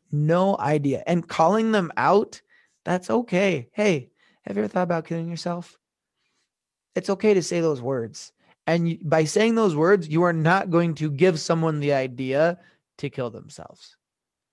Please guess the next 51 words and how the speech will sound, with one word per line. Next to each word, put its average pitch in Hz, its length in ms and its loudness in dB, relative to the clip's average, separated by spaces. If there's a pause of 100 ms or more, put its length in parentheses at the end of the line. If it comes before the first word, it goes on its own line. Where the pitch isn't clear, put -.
(140)
A 135 80 -4
lot 143 200 2
of 185 60 0
people 160 260 -2
are 147 160 2
like, 156 200 0
"Oh, 196 200 4
but 196 140 4
I 196 60 6
don't 220 160 2
wanna 208 180 2
make 196 260 -2
them 190 140 -4
think 254 240 -6
about 175 260 -2
killing 180 260 -4
themselves 175 420 -4
if 175 100 -8
they're 165 100 -4
not 190 180 0
already 180 180 0
thinking 208 360 -4
about 160 280 2
it." 175 140 -2 (240)
No, 131 220 -10 (920)
that's 139 180 -10
not 175 160 0
what 165 180 -2
you're 156 120 -4
doing. 123 360 -12
You 170 140 -2
are 156 160 -2
asking 170 500 -2
them 160 280 -4
a 147 60 -6
question 147 420 -8
<laughs> 147 60 -10
because 160 260 -6
you're 156 120 -6
concerned 143 480 -10
about 127 320 -14
them. 98 280 -18 (580)
And 139 140 -8
then 135 160 -8
when 143 120 -6
they 139 100 -8
say 143 180 -6
that 143 180 -4
thing 147 140 -10
out 139 120 -8
loud, 170 220 -4